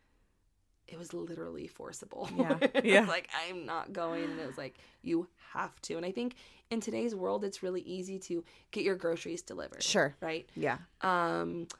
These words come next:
Speaker 1: have your food delivered.
Speaker 2: Yeah. There's a lot of reasons to stay home.
Speaker 1: A hundred percent.
Speaker 2: Mm-hmm.
Speaker 1: And it almost enables us to not
Speaker 2: Mm-hmm.
Speaker 1: get better.
Speaker 2: Mm-hmm.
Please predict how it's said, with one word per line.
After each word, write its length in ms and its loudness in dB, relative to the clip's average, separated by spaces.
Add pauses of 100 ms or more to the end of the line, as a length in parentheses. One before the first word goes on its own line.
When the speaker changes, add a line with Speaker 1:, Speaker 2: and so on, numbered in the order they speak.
(440)
Speaker 1:
have 440 2 (100)
your 200 0
food 340 0
delivered. 420 -2
Speaker 2:
Yeah. 200 2 (260)
There's 180 4
a 40 6
lot 120 12
of 100 8
reasons 380 2
to 100 -4
stay 200 -4
home. 260 -6 (160)
Speaker 1:
A 60 4
hundred 360 0
percent. 460 -2
Speaker 2:
Mm-hmm. 240 -6
Speaker 1:
And 120 0
it 120 -6 (160)
almost 340 2
enables 500 0
us 220 0
to 140 -8
not 100 2
Speaker 2:
Mm-hmm. 100 0
Speaker 1:
get 140 -2
better. 360 -8
Speaker 2:
Mm-hmm. 320 -2